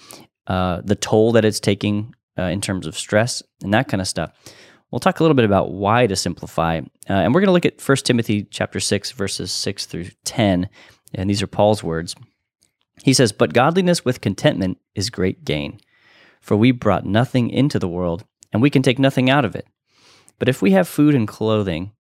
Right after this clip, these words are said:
we will be content with that. People who want to get rich fall into a temptation and a trap, and into many foolish and harmful desires that plunge men into ruin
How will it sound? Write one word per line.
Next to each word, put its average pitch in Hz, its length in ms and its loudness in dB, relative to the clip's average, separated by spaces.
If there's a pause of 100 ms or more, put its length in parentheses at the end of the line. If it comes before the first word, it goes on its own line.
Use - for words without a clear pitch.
(340)
we 104 100 0
will 110 120 2
be 98 120 -2
content - 460 -4
with 98 180 -6
that. 87 280 -4 (520)
People 151 280 2
who 131 100 2
want 123 240 2
to 107 80 0
get 104 220 -2
rich 113 520 0
fall 101 340 2
into 120 260 2
a 92 60 0
temptation - 720 -6 (320)
and 82 160 -4
a 82 40 -4
trap, - 500 -2 (240)
and 98 160 2
into 95 180 0
many 104 460 0 (240)
foolish 127 580 2
and 113 80 -12
harmful 107 480 -2
desires 90 560 2
that - 220 -6
plunge 107 380 0
men 92 320 -2 (280)
into 92 240 -8
ruin 98 460 -4